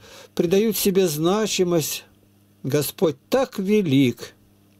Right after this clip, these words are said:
Вы же знаете, как мне нужен был этот стих.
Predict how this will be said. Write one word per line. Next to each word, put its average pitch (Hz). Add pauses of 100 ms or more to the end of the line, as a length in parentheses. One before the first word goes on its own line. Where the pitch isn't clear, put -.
(880)
Вы 190
же 202
знаете, 190
как 220
мне 196
нужен 190
был 185
этот 180
стих. -